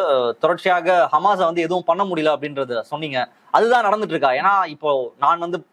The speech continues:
அஹ், பார்க்கும் பொழுது எனக்கு சர்வதேச அளவுல பெரிய ஐடியாலாம் கிடையாது என்ன நடந்துட்டு இருக்குன்னு. ஆனா பார்க்கும்போது, அஹ், ஆடியன்ஸ்க்கும் பெரும்பான்மையாக அப்படிதான் இருக்கும். அஹ், பெரிய அளவுல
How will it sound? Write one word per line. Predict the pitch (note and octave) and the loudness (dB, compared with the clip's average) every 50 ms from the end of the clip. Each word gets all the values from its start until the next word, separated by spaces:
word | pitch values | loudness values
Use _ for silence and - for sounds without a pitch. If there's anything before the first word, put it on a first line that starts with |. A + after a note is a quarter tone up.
| _ - | _ -4
அஹ், | - C#3+ - | -4 -2 2
பார்க்கும் | - D#3 E3 D#3+ - E3 | 2 2 2 0 -2 -6
பொழுது | D3 D3 F3 F3+ | -6 -4 -2 0
எனக்கு | E3+ E3+ E3 D#3+ D#3 | 0 0 -2 -2 -2
சர்வதேச | - D#3+ E3+ F#3 F3+ F3+ - | 0 0 0 0 0 0 0
அளவுல | E3+ D#3 D#3+ F3 | 0 0 0 -2
பெரிய | E3 - D#3+ D#3+ E3+ E3 D#3+ D3+ C3+ A#2+ G#2+ - - | -4 -2 -2 -2 0 2 2 2 2 0 -2 -2 -2
ஐடியாலாம் | E3 F#3+ G3 G3+ F3+ F3+ E3+ | 0 2 2 2 2 0 -2
கிடையாது | D3 D#3 D3+ D#3 C#3+ | -2 -2 -2 -2 -2
என்ன | C#3 D3 D3+ | -4 -4 -4
நடந்துட்டு | C#3+ C3 C#3 B2+ A2 B2 | -4 -6 -6 -10 -16 -16
இருக்குன்னு. | A2+ B2 A#2 A#2 | -12 -4 -2 0
ஆனா | D3+ G3 G3+ | 0 0 2
பார்க்கும்போது, | G3+ F3+ F#3 A3 - - G3+ G3 F#3 F3 F3+ F#3 F3+ G#3+ B3+ C5+ - - _ _ _ _ _ _ - | 2 2 0 0 0 -2 -2 -2 0 0 0 2 2 2 0 0 -4 -10 _ _ _ _ _ _ 0
அஹ், | C#3+ D#3 D#3+ D#3+ - D3 C#3+ C#3+ - | 2 2 2 2 2 0 -2 0 2
ஆடியன்ஸ்க்கும் | - F3+ G#3+ G#3+ A3+ A3 G#3 G#3+ A3+ G#3 | 2 2 4 2 0 -2 -4 -6 -4 -2
பெரும்பான்மையாக | G3 F#3+ F#3 F#3+ F#3 F3+ F3+ F3+ F3+ F3 E3 | 0 0 2 2 0 0 0 0 0 0 0
அப்படிதான் | D3 D3 D#3 E3 D#3 | -2 -2 -2 -2 -2
இருக்கும். | D3 C#3 - C#3 B2 _ - | -2 -2 -6 -12 -18 _ -12
அஹ், | C#3 C3+ B2+ B2 A#2+ A#2+ A#2 - _ | -10 -6 -6 -4 -4 -6 -6 -6 _
பெரிய | D#3 D#3+ F3 F3 D#3+ | -2 0 2 2 2
அளவுல | D#3+ D#3+ E3 E3 | 2 0 0 0